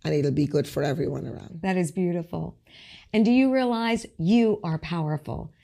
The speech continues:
Speaker 2: You hold the power of choice. And we all face things internally, but the fact is, when you can submit that to wisdom and submit it to what is really gonna do good for your world, then you become a part of the solution.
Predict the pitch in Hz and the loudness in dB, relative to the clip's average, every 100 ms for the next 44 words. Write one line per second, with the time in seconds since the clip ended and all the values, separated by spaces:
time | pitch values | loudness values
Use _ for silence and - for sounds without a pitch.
0 | 180 196 247 294 262 - 240 247 247 226 | -6 2 4 4 0 0 2 4 2 0
1 | 175 165 - - 214 220 220 220 196 170 | -2 -6 -10 -6 -4 -2 -2 -4 -6 -8
2 | - 202 180 156 - - - - - 247 | -4 -2 -2 -4 -6 -12 -18 -16 -12 -2
3 | 226 233 233 - 247 277 - 269 269 254 | 2 4 4 2 0 0 0 2 2 0
4 | 233 240 247 175 - 214 196 - 262 269 | -2 0 0 0 -2 -2 -4 -4 -2 0
5 | 175 165 160 165 - - 202 202 190 - | 0 0 0 -2 -8 -4 -2 -2 -4 -2
6 | 226 226 247 233 190 165 - - - 185 | -2 -2 0 2 2 0 -4 -8 0 2
7 | 190 254 302 302 240 - 240 208 208 240 | 4 2 2 0 -2 -2 0 0 0 -2
8 | 240 226 214 - 220 196 165 196 240 202 | -4 -6 -6 -6 -2 0 2 2 2 0
9 | 180 160 165 - - - 214 208 247 226 | 0 0 -2 -6 -18 -2 0 2 2 2
10 | 233 277 - 254 233 208 220 214 165 190 | 2 0 -2 0 0 2 0 0 0 2
11 | 220 262 254 202 180 165 185 196 151 226 | 2 2 2 0 0 0 2 2 4 2
12 | 254 175 165 - - - 185 180 190 247 | 4 2 -2 -8 -10 0 2 4 4 2
13 | 294 240 160 160 160 160 - - - 190 | 2 0 0 -2 -4 -6 -12 -10 2 4
14 | 190 220 254 208 180 185 170 156 165 160 | 4 4 4 2 0 -2 -2 -2 -4 -2
15 | 160 160 - 165 160 147 156 156 | -2 -4 -4 -2 -2 -2 -6 -8